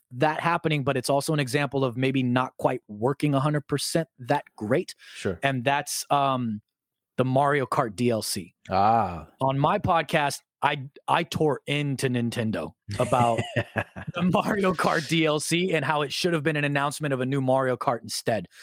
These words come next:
Speaker 2: Mm-hmm.
Speaker 1: And people tore into me, dude,
Speaker 2: Damn.
Speaker 1: disagreeing with me on, like, especially on TikTok, dude, they ripped me apart.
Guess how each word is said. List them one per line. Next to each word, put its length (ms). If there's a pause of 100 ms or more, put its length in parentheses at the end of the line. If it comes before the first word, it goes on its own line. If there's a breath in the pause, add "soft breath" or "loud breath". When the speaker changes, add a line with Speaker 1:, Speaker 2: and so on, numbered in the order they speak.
(140)
Speaker 2:
Mm-hmm. 260
Speaker 1:
And 300 (160)
people 760
tore 640
into 760
me, 560
dude, 400
Speaker 2:
Damn. 360
Speaker 1:
disagreeing 1000
with 200
me 300 (420 loud breath)
on, 520
like, 180 (520 loud breath)
especially 460
on 160
TikTok, 480
dude, 480
they 480 (100)
ripped 360
me 180
apart. 560